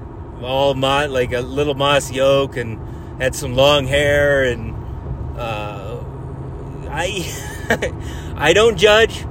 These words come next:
I don't judge 'cause I'm a bald-headed fat fuck and I wear a little bit of, you know, everything. Um, but, uh, yeah, that was something else. Probably the most excitement of the day. The rest of the day, we just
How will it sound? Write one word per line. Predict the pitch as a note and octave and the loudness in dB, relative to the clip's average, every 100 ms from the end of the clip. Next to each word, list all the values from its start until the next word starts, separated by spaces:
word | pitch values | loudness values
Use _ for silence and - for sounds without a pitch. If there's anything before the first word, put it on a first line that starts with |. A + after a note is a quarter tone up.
| - | -8
I | C3 | -2
don't | D3 F3 | 0 0
judge | E3 E3+ E3+ - | 2 4 4 2
'cause | C#3 C3 | -6 -4
I'm | D3 D#3+ | -4 -4
a | |
bald-headed | C3 D#3 D#3+ E3 D#3+ D#3 D3+ - - | 0 2 2 2 2 2 -2 -6 0
fat | D3+ D#3 | 0 0
fuck | - D3+ D3 - - - - - | -2 -2 -2 -4 -10 -12 -12 -8
and | B2+ | -2
I | D3+ | 0
wear | D#3 D3+ D3 | 4 4 6
a | |
little | D3 D#3 | 4 4
bit | D3+ D3 | 4 2
of, | C3 - - | 0 -4 -8
you | C#3+ | -4
know, | B2+ B2 B2 - | -2 -2 -4 -2
everything. | - C#3 C3+ C#3 C3+ C3+ - - - - - - - | -2 0 -2 -2 -4 -4 -10 -12 -10 -10 -10 -10 -8
Um, | A2+ A2 A2 G#2 C3+ C3 - - - - - - - - - - | -4 -4 -4 -6 -8 -10 -10 -10 -10 -10 -10 -10 -12 -10 -6 0
but, | A#2+ A2 - | 2 0 0
uh, | B2+ A#2 A2+ G#2+ - - - - - - | 0 0 0 -2 -6 -12 -12 -12 -10 -4
yeah, | C#3 D3 C3 | 2 4 4
that | C3+ | 2
was | D3 C#3 | 0 -2
something | - C#3+ C3+ | -2 -2 -2
else. | C3+ C3+ A#2+ G#2+ | 0 0 -2 0
Probably | D#3 E3+ F3+ F#3 F3 | 4 6 6 2 0
the | D3+ | 2
most | E3 E3 D3+ | 4 2 0
excitement | B2+ E3 D#3 D3+ D3+ - | -4 0 0 -2 -4 -4
of | C#3 B2 | -4 -4
the | B2 | -2
day. | D3 D#3 D#3+ D3 - - - - - - | 0 2 2 -2 -10 -12 -12 -12 -12 -10
The | B2+ | -2
rest | C#3+ D#3 - | 0 0 -2
of | D3 | -4
the | C#3 | 0
day, | D3 D3 | 2 2
we | C#3 | 0
just | C3 C#3 - | -2 -4 -4